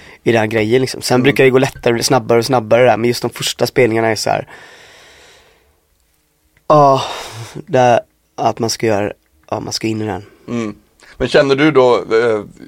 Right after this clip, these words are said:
Speaker 2: det är nog, det är nog, det är
Speaker 1: Men det är också en
Speaker 2: nog
Speaker 1: Göteborgsgrej, du vet. Så här, man ska inte tro man, man är någonting. Du ska inte
Speaker 2: Mm.
Speaker 1: tro du bara kan stå på scen, du vet.
Speaker 2: Nej.
Speaker 1: Alltså, du ska inte,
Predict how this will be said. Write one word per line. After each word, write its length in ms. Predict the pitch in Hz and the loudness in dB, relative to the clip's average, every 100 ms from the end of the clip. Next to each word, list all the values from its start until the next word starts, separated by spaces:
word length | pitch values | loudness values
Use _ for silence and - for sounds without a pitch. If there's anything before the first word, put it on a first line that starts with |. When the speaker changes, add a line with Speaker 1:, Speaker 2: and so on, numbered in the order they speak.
| 50 50 50 _ _ _ _ _ - _ _ | -20 -20 -20 _ _ _ _ _ -20 _ _
Speaker 2:
det 120 | 117 | -2
är 40 | |
nog, 140 | 113 113 - | -2 -4 -2
det 100 | 120 | -2
är 40 | |
nog, 180 | 113 110 - | 0 -4 -12
det 160 | - 117 | -4 2
är 20 | |
Speaker 1:
Men 60 | |
det 60 | 151 | 4
är 40 | |
också 160 | 180 196 | 4 4
en 40 | |
Speaker 2:
nog 40 | 185 | 4
Speaker 1:
Göteborgsgrej, 640 | 160 170 185 - - 175 | 2 2 0 0 2 4
du 60 | 175 | 4
vet. 260 | 127 - - - - - - _ _ _ _ _ _ - | 2 0 -12 -20 -20 -20 -20 _ _ _ _ _ _ -10
Så 140 | 131 | -2
här, 20 | |
man 100 | 131 | 0
ska 100 | - | 0
inte 120 | 151 | -2
tro 140 | - 147 | 2 4
man, 300 | 127 127 123 | 4 2 0
man 200 | 135 127 | 0 2
är 200 | 147 165 | 4 4
någonting. 300 | 151 120 110 | 4 0 -4
Du 60 | 110 | -6
ska 140 | - | -4
inte 100 | 123 | -4
Speaker 2:
Mm. 60 | 107 | -4
Speaker 1:
tro 100 | 139 | -4
du 200 | 123 - | -4 -4
bara 120 | 127 | -4
kan 160 | - 113 | -4 -6
stå 160 | - 117 | -6 -8
på 140 | - | -8
scen, 560 | - - 147 156 92 92 | -10 -6 0 0 0 -2
du 80 | |
vet. 120 | 110 117 | -4 0
Speaker 2:
Nej. 80 | |
Speaker 1:
Alltså, 160 | 117 107 | 0 0
du 80 | 123 | -4
ska 120 | - | -4
inte, 300 | 131 117 107 | -2 0 -2